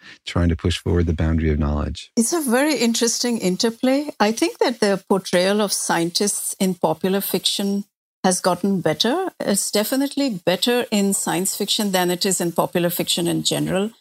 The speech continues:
Speaker 2: where we still have this ridiculous notion of the scientist as this white male guy with crazy white hair. You know, poor Einstein would probably be <laughs> spinning in his grave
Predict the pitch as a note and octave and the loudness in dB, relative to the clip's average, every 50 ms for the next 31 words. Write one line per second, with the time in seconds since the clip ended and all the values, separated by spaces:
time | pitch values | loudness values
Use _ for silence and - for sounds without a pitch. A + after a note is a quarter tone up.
0 | _ _ _ _ - G3 G3 G3 G3 G3 G3+ G3 G3 G3 G3 G3 - - - - | _ _ _ _ 2 2 4 4 4 2 2 2 2 2 0 0 -2 -2 -4 -2
1 | - - A3 A3+ A3 A3 A3 G3+ G3+ G3 F#3 - - - F3 E3+ F#3 F3+ - - | 0 0 0 2 2 2 0 0 0 -2 -4 -4 -2 -4 -4 -2 -2 -2 0 0
2 | F#3 F3+ F#3 F3 - - F3 F3 E3+ F3 - - F3+ F3 D#3+ D#3 - F3 E3+ - | 0 2 2 0 0 -2 -2 0 0 0 0 0 0 0 -2 -2 0 0 0 0
3 | - D#3+ D#3 D#3+ D#3+ F3 F3 E3 - - - D#3+ D#3 - - - - - D#3+ E3 | 0 0 0 0 0 0 -2 -2 -2 -2 -2 -2 -2 -2 -2 -4 -2 0 0 0
4 | E3+ F3 - - F3+ F3 E3+ F3 F3+ E3+ E3+ E3 E3 E3+ E3 E3+ E3+ F3 - - | 2 0 0 0 0 2 2 2 2 2 2 2 2 2 2 0 -2 -4 -2 -2
5 | - F3 E3+ E3+ D#3+ F#3 F3 F3 D#3+ D#3 - _ _ _ _ E3+ E3 E3 F3 - | 0 0 2 0 0 0 0 0 0 -2 -6 _ _ _ _ 0 2 2 2 0
6 | - - D3 D3+ E3 A3+ D#4+ E4+ - _ _ _ _ _ _ _ _ D4+ G#3+ F#3 | -2 -2 0 0 0 -2 -2 -4 -8 _ _ _ _ _ _ _ _ 0 2 2
7 | F3+ F3+ - - _ - A#3 G#3 G3+ - F3 - F3+ F#3+ - - - G3 F#3+ F#3 | 2 0 -2 -6 _ 0 2 2 2 2 2 0 0 0 -2 -2 0 0 0 0
8 | G3+ G3+ F#3 - - F#3 D#3+ E3+ F3 F#3 F#3 G#3 A#3+ G3+ - - - - - - | 0 -2 -4 -4 0 0 0 2 2 0 0 0 2 2 2 0 0 -2 -4 -2
9 | - - A3+ G#3+ A3 G#3 G3+ G3+ F#3+ F#3 F#3 F#3 - - F#3 E3+ E3+ A#3+ A#3+ - | 0 0 0 2 0 0 0 0 0 0 -2 -2 -2 -2 0 0 2 0 0 0